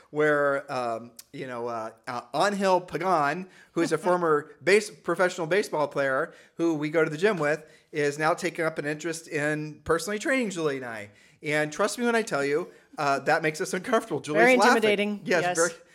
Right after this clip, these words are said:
Speaker 1: I mean, the th-, yeah, very intimidating.
Speaker 2: Yeah.
Speaker 1: And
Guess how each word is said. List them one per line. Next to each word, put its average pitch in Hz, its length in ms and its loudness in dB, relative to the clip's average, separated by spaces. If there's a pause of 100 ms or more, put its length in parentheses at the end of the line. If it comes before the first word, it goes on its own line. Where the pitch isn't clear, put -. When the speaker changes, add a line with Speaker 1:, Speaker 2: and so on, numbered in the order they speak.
(180)
Speaker 1:
I 151 60 -8
mean, 139 300 -2 (180)
the 147 160 -2
th-, 170 280 -8
yeah, 127 220 -4 (160)
very 185 340 6
intimidating. 123 540 -4
Speaker 2:
Yeah. 151 100 -14 (300)
Speaker 1:
And 156 480 2